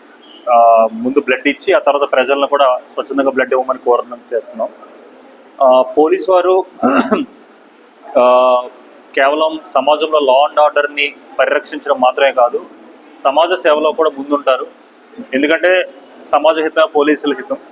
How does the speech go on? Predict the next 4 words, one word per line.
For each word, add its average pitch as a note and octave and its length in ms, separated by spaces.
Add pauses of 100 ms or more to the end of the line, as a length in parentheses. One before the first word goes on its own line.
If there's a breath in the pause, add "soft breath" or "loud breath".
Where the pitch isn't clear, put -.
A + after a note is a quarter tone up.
(760)
సమాజంలో, F#3 960 (1040)
ఆ, C#3 60 (640)
ఎటువంటి, F3 800 (380)
ఆ, C3+ 60